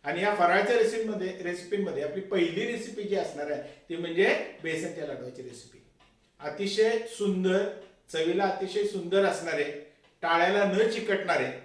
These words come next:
असे बेसनचे लाडू आज आपण करणार आहोत. याच्यामध्ये मी अनेक छोटे छोटे tips and tricks सांगितलेले आहेत,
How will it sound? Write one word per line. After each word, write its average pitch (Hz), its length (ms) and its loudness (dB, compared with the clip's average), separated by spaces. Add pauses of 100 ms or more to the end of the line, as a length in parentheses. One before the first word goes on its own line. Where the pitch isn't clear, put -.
(440)
असे 175 540 -2
बेसनचे 165 420 -4
लाडू 151 180 -4
आज - 140 -6
आपण - 180 -10
करणार 120 220 -12
आहोत. - 220 -18 (640)
याच्यामध्ये 208 480 4
मी 220 120 6
अनेक 220 420 2
छोटे 220 280 4
छोटे 202 200 -2
tips 190 300 -8
and 185 100 -6
tricks 185 260 -10
सांगितलेले 156 520 -2
आहेत, - 160 -2